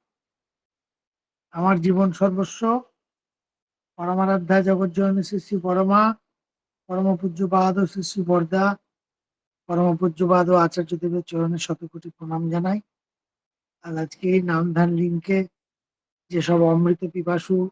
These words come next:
ভক্ত দাদা ও মায়েরা রয়েছেন, প্রত্যেককে আমার অন্তরের অন্তঃস্থল থেকে আনন্দিত জয়গুরু জানাই। সবাই সুস্থ থাকুন, ঠাকুরকে নিয়ে এমনভাবে মেতে থাকুন। ঠাকুর বলছেন, "নাম করো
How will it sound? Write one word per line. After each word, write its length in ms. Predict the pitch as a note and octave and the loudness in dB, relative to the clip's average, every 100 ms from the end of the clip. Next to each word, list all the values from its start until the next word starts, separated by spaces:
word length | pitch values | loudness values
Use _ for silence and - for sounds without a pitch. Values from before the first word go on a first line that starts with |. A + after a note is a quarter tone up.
| - | -6
ভক্ত 300 | D3+ D#3+ F3+ | -8 -8 -6
দাদা 340 | E3 E3 E3+ F3 | -2 2 2 2
ও 60 | |
মায়েরা 360 | E3+ D#3+ D#3+ E3+ | 2 0 0 -2
রয়েছেন, 480 | E3+ F3+ F3 G#3 G#3 _ _ _ _ _ _ _ | -2 -2 0 0 -2 _ _ _ _ _ _ _
প্রত্যেককে 580 | G3 - _ G#3+ - G#3 | -10 -10 _ -10 -2 2
আমার 240 | F#3 F#3 | 6 8
অন্তরের 480 | F3 E3+ F3+ F3 F3+ | 6 4 0 0 2
অন্তঃস্থল 560 | E3 E3 E3+ - D#3+ E3 | 0 -4 -10 -8 -6 -6
থেকে 380 | F3 E3 D#3 E3+ _ _ _ _ _ _ _ | -8 -10 -10 -12 _ _ _ _ _ _ _
আনন্দিত 640 | E3 D#3+ D#3+ E3 D#3+ E3 F3+ | -4 0 2 2 0 -2 -4
জয়গুরু 500 | D#3+ D#3 D#3+ E3+ E3+ | -6 -4 -4 -2 0
জানাই। 320 | E3 E3+ G3+ | 0 2 0
সবাই 300 | - D#3 E3 | -4 -6 -6
সুস্থ 380 | D#3+ F3+ - - | -4 -8 -8 -8
থাকুন, 420 | E3+ E3+ E3+ G3+ | -4 -4 -4 -8
ঠাকুরকে 500 | - D#3 D#3 D#3 E3+ | -4 -6 -6 -6 -4
নিয়ে 200 | E3+ F#3 | -2 0
এমনভাবে 500 | E3 F3 E3+ E3 G3 | 0 -2 -2 2 2
মেতে 280 | E3+ - D3+ | 0 -6 -12
থাকুন। 300 | - - F#3+ - _ _ _ _ _ _ _ _ _ _ _ _ _ _ | -12 -12 -14 -16 _ _ _ _ _ _ _ _ _ _ _ _ _ _
ঠাকুর 240 | D#3+ F3 | 0 2
বলছেন, 480 | F3+ G3 F#3 G#3+ G#3 G#3+ _ _ _ _ _ _ _ _ _ | 4 4 4 4 4 0 _ _ _ _ _ _ _ _ _
"নাম 360 | E3+ E3+ F#3+ F#3+ | 2 4 6 4
করো 480 | G3+ G#3 A3+ C4 | 2 4 8 8